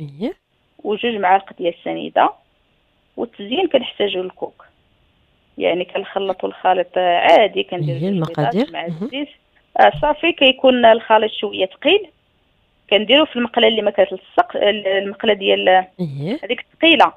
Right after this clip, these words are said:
Speaker 1: ثقيله.
Speaker 2: كن-،
Speaker 1: مهم.
Speaker 2: آه،
Speaker 1: ديال البسبوسه
Speaker 2: كنديروا
Speaker 1: فعلا. مهم.
Speaker 2: البسبوسة، وكنرشوها بالطحين وكنكبوا هاد الخليط، اما كنديروا الطحين ولا السميده اللي
Speaker 1: مهم.
Speaker 2: عندنا. كنكبوا الخليط، ملي كطيب راه كتجي رطبه يا اختي سناء.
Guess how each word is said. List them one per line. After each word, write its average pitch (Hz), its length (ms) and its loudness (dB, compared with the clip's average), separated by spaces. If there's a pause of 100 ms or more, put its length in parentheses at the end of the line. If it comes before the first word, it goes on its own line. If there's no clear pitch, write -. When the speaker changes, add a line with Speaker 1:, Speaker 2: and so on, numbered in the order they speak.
(180)
Speaker 1:
ثقيله. 233 300 2
Speaker 2:
كن-، 139 140 -6
Speaker 1:
مهم. 165 300 -2
Speaker 2:
آه، 196 100 -6 (280)
Speaker 1:
ديال 220 40 2
البسبوسه 190 500 -2
Speaker 2:
كنديروا 165 280 -2
Speaker 1:
فعلا. 254 100 -8
مهم. 165 200 -6
Speaker 2:
البسبوسة، 302 280 0 (580)
وكنرشوها 226 1080 0
بالطحين 427 500 2 (100)
وكنكبوا 269 760 2
هاد 247 80 4
الخليط، 202 360 -2 (140)
اما 226 120 -2
كنديروا 214 380 -2
الطحين 349 300 -4
ولا 254 260 0
السميده 202 300 -2
اللي 185 180 -2
Speaker 1:
مهم. 147 100 0
Speaker 2:
عندنا. 226 240 -8 (1040)
كنكبوا 214 400 0
الخليط، 202 460 4 (100)
ملي 202 200 -8
كطيب 214 500 0
راه 196 80 2
كتجي 196 400 -4
رطبه 247 580 6
يا 247 80 0
اختي 220 320 -10
سناء. 240 320 2